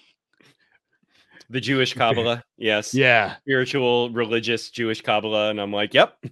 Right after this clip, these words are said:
Speaker 1: <laughs> that, that fits this comic. Let's do it."
Speaker 2: And then, uh,
Speaker 1: We are,
Speaker 2: okay,
Speaker 1: we
Speaker 2: here's
Speaker 1: are
Speaker 2: your
Speaker 1: all
Speaker 2: reward
Speaker 1: about
Speaker 2: tiers. We got the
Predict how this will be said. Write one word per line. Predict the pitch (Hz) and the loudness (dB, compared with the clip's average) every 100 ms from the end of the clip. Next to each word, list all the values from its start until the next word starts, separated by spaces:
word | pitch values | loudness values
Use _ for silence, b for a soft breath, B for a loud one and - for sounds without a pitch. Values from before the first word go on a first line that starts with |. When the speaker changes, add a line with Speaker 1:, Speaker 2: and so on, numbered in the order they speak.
| _ | _
Speaker 1:
<laughs> | _ _ 180 | _ _ -4
that, | 180 208 190 170 165 | 0 0 2 0 0
that | 147 147 | -2 -2
fits | 151 147 | -2 -6
this | 175 160 | -6 -4
comic. | 208 160 139 | -4 -4 -4
Let's | 135 127 | -8 -10
do | - 156 | -4 -2
it." | 131 - B B B _ _ _ _ 240 | -2 -4 B B B _ _ _ _ -12
Speaker 2:
And | 139 | -8
then, | 135 | -6
uh, | 165 160 | -4 -2
Speaker 1:
We | 131 | 2
are, | 123 123 | 4 4
Speaker 2:
okay, | |
Speaker 1:
we | - | 2
Speaker 2:
here's | 120 | 2
Speaker 1:
are | 147 | 4
Speaker 2:
your | 139 | 4
Speaker 1:
all | 143 | 4
Speaker 2:
reward | 151 | 6
Speaker 1:
about | 143 135 | 6 4
Speaker 2:
tiers. | 120 | 2
We | |
got | |
the | 131 | -2